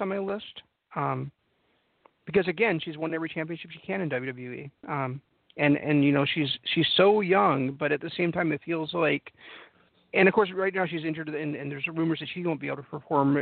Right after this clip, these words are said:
to wrestle again either. But I mean, she's so young, and it seems like W W E always uses her as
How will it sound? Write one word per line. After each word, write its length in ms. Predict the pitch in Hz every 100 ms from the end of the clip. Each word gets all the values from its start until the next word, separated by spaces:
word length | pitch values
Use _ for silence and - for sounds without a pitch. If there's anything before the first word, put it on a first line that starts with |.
| - -
to 80 | 170
wrestle 260 | 165 - 147
again 180 | 139 151
either. 400 | 151 123 - - - - - -
But 100 | -
I 40 | 175
mean, 100 | 180
she's 140 | 180 160 -
so 160 | 208
young, 500 | 220 170 160 156 156 -
and 380 | 160 147 139 139
it 100 | 143 -
seems 160 | 190 180
like 140 | 156
W 180 | 160 151
W 200 | 151 160
E 40 |
always 340 | 147 156 165 156
uses 300 | 160 156 147 -
her 320 | 151 147 147 -
as 420 | 143 139 135 135